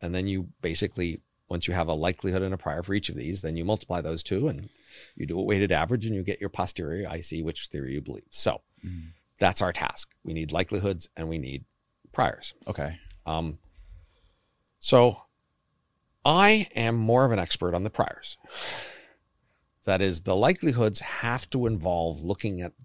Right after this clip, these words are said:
Speaker 1: these cases in particular in some detail, right?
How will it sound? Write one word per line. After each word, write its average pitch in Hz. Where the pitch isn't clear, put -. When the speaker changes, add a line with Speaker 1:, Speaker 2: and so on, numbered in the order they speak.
Speaker 1:
these 92
cases 92
in 71
particular -
in 85
some 78
detail, -
right? 73